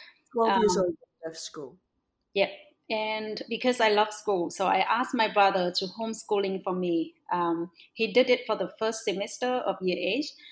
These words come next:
Speaker 2: but then he also was very busy with his school. And, you know, as a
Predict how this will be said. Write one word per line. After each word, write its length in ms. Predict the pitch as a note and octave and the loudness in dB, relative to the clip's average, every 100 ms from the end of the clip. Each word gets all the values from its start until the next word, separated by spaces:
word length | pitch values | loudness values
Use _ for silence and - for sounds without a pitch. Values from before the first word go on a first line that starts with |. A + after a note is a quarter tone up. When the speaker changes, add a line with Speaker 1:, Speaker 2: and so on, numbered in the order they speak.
| _ | _
Speaker 2:
but 120 | - F#3+ | -4 0
then 160 | G3 | 0
he 160 | G3 G3+ | 0 0
also 380 | G3 F#3 F#3+ F3 | 2 2 2 2
was 240 | F3 E3+ | 2 0
very 260 | G3 G3 F#3+ | 2 2 2
busy 360 | F#3+ F#3 F#3+ F3+ | 0 -2 -2 -2
with 120 | F#3+ | -4
his 220 | - C4+ | -4 -6
school. 460 | - - A3+ A3 G#3+ | -4 0 4 6 4
And, 240 | F#3+ F3+ F3+ | 0 0 -2
you 80 | |
know, 140 | F3+ F3+ | -2 -2
as 220 | F3+ F#3+ | -2 -2
a 260 | F#3+ F3 E3+ | -2 -2 -4